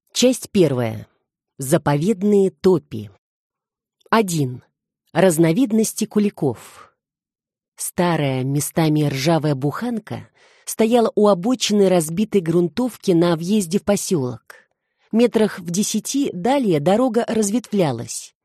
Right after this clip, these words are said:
Направо, петляя, исчезала в поросших невысокой травой болотистых пустошах. Налево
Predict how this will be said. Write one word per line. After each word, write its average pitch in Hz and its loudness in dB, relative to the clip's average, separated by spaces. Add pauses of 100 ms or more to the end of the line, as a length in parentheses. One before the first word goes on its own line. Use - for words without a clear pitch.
(240)
Направо, 214 0 (440)
петляя, 220 2
исчезала 190 0
в - -8
поросших 208 0
невысокой 196 0
травой 175 -2
болотистых 196 -2
пустошах. - -8 (340)
Налево 180 0